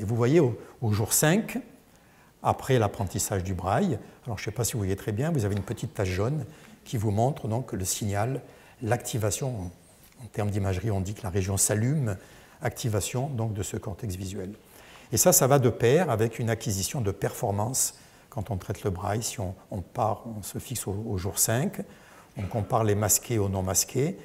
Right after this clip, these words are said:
et on s'aperçoit que ceux qui ont les, les, euh, les yeux masqués, lorsqu'ils, ils apprennent beaucoup plus facilement, beaucoup plus vite le braille que ceux qui ont les yeux non masqués. Donc ça correspond à quoi ? Ça correspond finalement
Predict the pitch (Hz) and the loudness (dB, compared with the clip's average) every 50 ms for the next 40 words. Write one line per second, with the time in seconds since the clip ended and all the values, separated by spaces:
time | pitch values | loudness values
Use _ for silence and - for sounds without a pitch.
0 | - - - - - 123 107 90 - - - - 107 104 - - 117 110 127 139 | -20 -20 -20 -14 -8 -4 -2 -2 0 -2 0 0 -2 -2 0 0 0 0 0 0
1 | - - - - - - 123 117 - - 110 101 98 95 92 92 - - - - | -2 -4 -4 -4 -2 -2 -4 -4 -4 -4 -4 -2 0 0 -2 -4 -6 -12 -20 -20
2 | - - - - - 120 101 104 101 98 95 95 90 90 90 90 90 92 95 95 | -20 -20 -16 -12 -8 -4 -2 0 2 2 2 0 0 0 -2 -4 -4 -4 -2 0
3 | 104 101 85 107 113 101 101 95 - - - - 123 110 104 98 92 101 98 - | 0 2 2 2 2 2 2 2 0 -2 -2 -2 0 0 0 -2 -4 -8 -10 -10
4 | - 117 98 - - 110 98 98 95 - - 104 98 98 135 135 - - - - | -10 -10 -12 -10 -8 -4 -4 -4 -2 -2 -2 0 0 0 -2 -2 -4 -6 -8 -8
5 | 123 - - 110 - - 113 107 120 127 120 110 107 - - 98 - 110 92 104 | -8 -6 -6 -6 -6 -4 -4 -2 -2 -2 -2 -4 -4 -6 -8 -8 -6 -6 -6 -6
6 | 113 - - 101 95 87 90 98 107 110 110 107 - - - - - - - - | -6 -4 -4 -2 -2 0 0 0 -2 -2 -4 -6 -10 -14 -20 -20 -20 -12 -6 -4
7 | 113 - - 123 113 - 113 92 90 92 90 82 90 107 113 107 101 98 95 92 | -2 -2 -2 -2 -4 -4 -4 -4 -2 -2 -4 -4 -4 -4 -4 -4 -4 -4 -4 -4
8 | - - - - - - - - - - - - - - - - - 127 - 180 | -4 -6 -6 -8 -10 -16 -16 -20 -20 -20 -20 -20 -20 -20 -8 -4 -2 0 2 2
9 | 165 - 196 165 170 - - - 185 156 120 104 - - 131 139 190 214 208 - | 4 6 8 8 8 6 4 4 4 4 4 4 4 4 4 6 6 4 2 0
10 | - 131 - - 135 117 113 - - - 165 156 - 131 113 107 104 110 131 147 | -2 -4 -2 0 0 2 2 0 0 -2 -4 -2 -2 -2 0 0 2 2 0 0
11 | 90 | -2